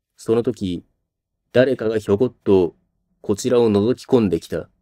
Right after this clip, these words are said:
その人物は、おばの父親、私から見て祖父だった。去年の正月に会って以来、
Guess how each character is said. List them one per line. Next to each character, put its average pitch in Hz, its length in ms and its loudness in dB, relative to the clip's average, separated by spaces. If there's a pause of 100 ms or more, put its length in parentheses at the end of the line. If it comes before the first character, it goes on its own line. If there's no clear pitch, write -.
(1000)
そ - 220 -2
の 120 120 2
人 120 200 -2
物 101 240 -4
は、 87 300 -2 (580)
お 104 140 2
ば 117 100 -2
の 113 140 -6
父 - 260 -10
親、 95 360 0 (580)
私 113 340 -4
か 127 140 -6
ら 120 80 -4
見 123 100 -4
て 104 100 -2
祖 117 220 -6
父 120 100 -4
だ 87 100 -2
っ - 60 -16 (100)
た。 76 200 -10 (1160)
去 139 160 4
年 123 180 0
の 117 100 0
正 117 280 -2
月 120 180 -6
に 107 160 -2
会 101 60 0
っ - 40 -4
て - 220 -8
以 101 80 -2
来、 85 320 -4